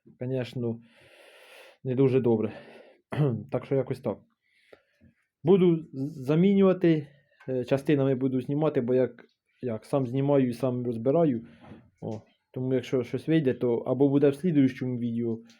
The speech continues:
або, е, в цьому зроблю трошки, ну, хоча б як розбираю. Потім буду відео знімати, як, е, закачую солярку. Виходить, як простий, ну, простим способом закачати із баку на,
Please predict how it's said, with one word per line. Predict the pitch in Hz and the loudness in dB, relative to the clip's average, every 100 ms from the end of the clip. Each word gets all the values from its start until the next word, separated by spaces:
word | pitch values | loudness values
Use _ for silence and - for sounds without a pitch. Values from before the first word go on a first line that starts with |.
| _ _ _ _ _ _ | _ _ _ _ _ _
або, | - 123 127 151 147 147 - _ _ _ - | -6 -2 4 4 4 0 -18 _ _ _ -8
е, | 127 127 123 120 | -4 -2 0 -2
в | 117 | -2
цьому | - 127 117 | 0 0 0
зроблю | 113 117 113 | -2 -4 -4
трошки, | 113 117 113 117 - | -4 -4 -4 -8 -8
ну, | 135 107 - _ - | -8 -10 -12 _ -2
хоча | 131 135 | 2 4
б | |
як | 131 120 | 4 2
розбираю. | 113 113 104 104 _ _ - _ | 0 0 -2 -4 _ _ -20 _
Потім | 185 185 160 | 2 4 2
буду | 160 160 156 | 2 2 2
відео | 147 156 143 156 147 143 | 0 -4 -6 0 4 2
знімати, | 143 147 147 143 135 | 2 0 -2 0 2
як, | 139 123 - - _ _ _ - | 2 0 -4 -20 _ _ _ -10
е, | 123 123 120 120 120 117 | -4 -2 -2 -2 -4 -6
закачую | 110 135 160 151 156 | -4 0 0 2 2
солярку. | 143 147 131 139 - - _ _ _ _ _ _ _ _ _ - | 2 2 2 0 -4 -16 _ _ _ _ _ _ _ _ _ -16
Виходить, | 120 117 120 139 123 | -10 -8 0 2 4
як | 139 131 | 4 2
простий, | 131 123 - 127 127 120 120 131 | -4 -6 -4 -2 -2 -4 -6 -6
ну, | 123 104 - | -8 -10 -8
простим | 127 - 127 | -6 -4 -2
способом | - 175 143 127 | 0 0 2 0
закачати | 123 135 139 127 123 | -2 0 0 0 0
із | 120 | -4
баку | 113 180 185 156 143 | 0 0 0 -2 -4
на, | 135 135 139 | -2 -2 -2